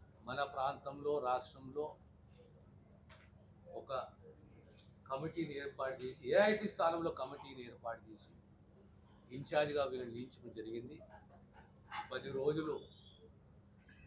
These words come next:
కాంగ్రెస్ కార్యకర్తలే కానీ, వర్కర్లే కానీ, నాయకులే కానీ, ఎంపీలు,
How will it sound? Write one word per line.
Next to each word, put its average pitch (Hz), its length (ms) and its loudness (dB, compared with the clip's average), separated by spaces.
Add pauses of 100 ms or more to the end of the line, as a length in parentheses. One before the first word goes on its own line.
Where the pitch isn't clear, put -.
(460)
కాంగ్రెస్ 127 440 -2
కార్యకర్తలే 123 680 -4
కానీ, 123 180 -2 (100)
వర్కర్లే 123 500 -6
కానీ, 123 180 -4 (120)
నాయకులే 123 400 -6 (100)
కానీ, 123 220 -6 (140)
ఎంపీలు, 123 400 -16